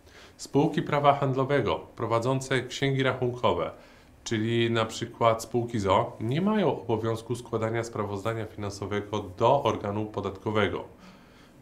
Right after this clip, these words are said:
czyli na przykład do naczelnika urzędu skarbowego czy szefa KAS, gdyż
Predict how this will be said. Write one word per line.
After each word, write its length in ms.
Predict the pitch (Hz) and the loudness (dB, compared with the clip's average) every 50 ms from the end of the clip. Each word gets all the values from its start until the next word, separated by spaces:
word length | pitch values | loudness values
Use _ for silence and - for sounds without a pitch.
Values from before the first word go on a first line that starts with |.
| - - - - - - - - - | -20 -20 -20 -20 -20 -20 -20 -18 -12
czyli 240 | - 113 113 110 113 | -8 -4 -4 -2 -2
na 100 | 107 98 | -2 -2
przykład 320 | - 110 104 110 107 101 | -2 2 4 4 4 4
do 100 | - 107 | 2 0
naczelnika 560 | 107 107 101 - 110 107 104 110 107 - 107 | 0 0 -2 -2 -2 0 0 0 0 0 0
urzędu 300 | 101 98 95 98 95 104 | 0 2 0 -2 -4 -6
skarbowego 580 | 101 - - 107 95 101 95 104 117 120 117 110 | -6 -6 -6 -4 -2 0 0 2 2 2 2 0
czy 140 | - - 104 | -2 -4 -4
szefa 300 | - - 101 - 104 - | -4 -4 -2 -2 -2 -2
KAS, 480 | - - 87 95 120 - - - - - - - - - - - - - | 0 4 6 6 6 4 0 -6 -12 -18 -20 -20 -20 -20 -20 -18 -10 -6
gdyż 640 | 131 123 120 127 135 160 143 107 - - - - | -2 -2 2 4 6 6 6 6 4 0 -6 -10